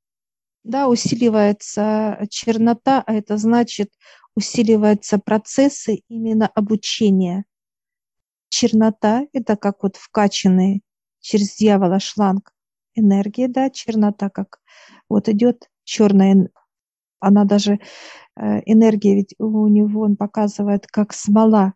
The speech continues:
как смоленисто такое, тягучее, тянучее, то есть, э, очень, э, масляное.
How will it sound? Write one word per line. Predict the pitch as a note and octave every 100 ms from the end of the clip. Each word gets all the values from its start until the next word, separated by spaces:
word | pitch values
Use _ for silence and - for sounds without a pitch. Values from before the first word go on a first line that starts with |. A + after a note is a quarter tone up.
| _
как | _ G3+
смоленисто | - - G#3+ G#3+ A3 A#3 - F#3+
такое, | G3 G3 G3+ F#3+
тягучее, | G3+ G3+ G#3+ A3 - - F#3+ G3 - _ _ _
тянучее, | G#3+ G#3 A3 A3 - - G3 G3 G#3 _ _ _ _
то | G#3 G#3
есть, | G3+ - -
э, | G#3 -
очень, | A3+ A3 - G3+ G3+
э, | - G#3+ G#3 -
масляное. | G3 G#3 A3+ G#3+ - F#3+ F#3 F#3 G3